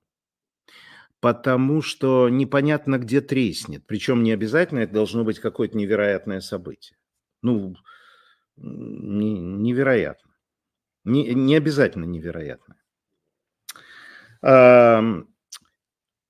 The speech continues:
значит, смотрите. Сенат Соединённых Штатов Америки одобрил оборонный бюджет на рекордные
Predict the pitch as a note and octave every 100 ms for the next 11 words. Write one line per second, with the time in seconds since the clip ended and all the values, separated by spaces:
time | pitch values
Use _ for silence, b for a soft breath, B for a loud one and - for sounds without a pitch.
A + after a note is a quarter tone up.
0 | _ _ _ - A2 C#3 - C#3+ E3 D#3
1 | D3+ G2+ F2 C#2 - _ _ _ _ _
2 | _ - - - C3+ D3 F3+ - - B2
3 | A2 B2+ C#3+ B2+ - B2 A#2+ A2 G2+ F#2
4 | D#2 F2 - C#3 F#3+ - _ b b b
5 | G#2 A#2+ E3+ D3+ C#3+ - A2+ A#2 C#3 B2
6 | A#2 G2+ G2 G2 E3 E3 A2 A2+ A#2 -
7 | D#3+ C#3+ G2 F#2+ E2 D2+ D#2